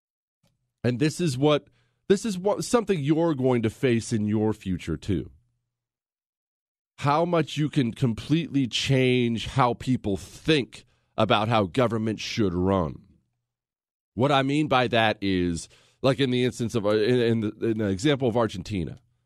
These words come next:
Okay, you have cast off the Spanish. You're an independent nation. We will not be ruled anymore by the Spanish. These Spanish oligarchs and landowners oppressing the poor. That, that's gonna stop now.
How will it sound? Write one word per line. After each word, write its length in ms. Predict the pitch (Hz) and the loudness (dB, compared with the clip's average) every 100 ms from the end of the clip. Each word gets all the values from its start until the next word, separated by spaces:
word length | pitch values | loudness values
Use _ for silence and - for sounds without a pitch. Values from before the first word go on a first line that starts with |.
| _ _ _ _ _ _ _ - | _ _ _ _ _ _ _ -4
Okay, 300 | 143 147 123 | 0 2 2
you 480 | 117 165 170 180 180 | 2 2 2 4 4
have 180 | 165 | 2
cast 400 | - 208 214 - | 2 2 2 2
off 200 | 226 220 | 2 2
the 100 | 233 | 0
Spanish. 460 | 196 - 196 160 135 | -4 2 2 2 -2
You're 160 | 233 262 | -2 0
an 60 | |
independent 640 | 277 285 294 254 294 311 311 | 0 -2 -2 0 0 -2 2
nation. 400 | 302 254 233 185 - | 0 0 -6 -10 -6
We 140 | 143 180 | 0 0
will 160 | 180 | 0
not 240 | 175 180 180 | 0 0 0
be 100 | 185 | -2
ruled 560 | 160 190 202 190 180 | 0 2 4 4 4
anymore 540 | 175 180 175 180 180 170 | 2 0 0 2 2 2
by 200 | 170 170 | 0 0
the 100 | 165 | -2
Spanish. 600 | - - 185 175 165 - _ _ _ _ | -4 0 2 2 -2 -8 _ _ _ _
These 280 | 208 185 - | 2 2 0
Spanish 580 | - - 131 135 131 127 | -4 -2 -2 0 -2 0
oligarchs 840 | 117 127 127 123 127 131 123 - | 2 2 0 2 2 2 -2 -4
and 200 | 127 117 | -4 0
landowners 840 | 131 131 131 127 127 127 127 127 - _ | 2 2 2 0 0 0 -2 -4 -10 _
oppressing 640 | 123 - 151 156 - 143 131 | -6 -2 0 0 0 -2 0
the 80 | |
poor. 560 | 123 - 151 147 135 117 _ _ _ | -2 0 2 4 2 0 _ _ _
That, 180 | 156 - | -2 2
that's 260 | 151 160 | 0 0
gonna 200 | - 180 | -2 -2
stop 400 | 160 - 180 170 | -2 0 2 2
now. 460 | 180 196 170 151 | 0 2 2 2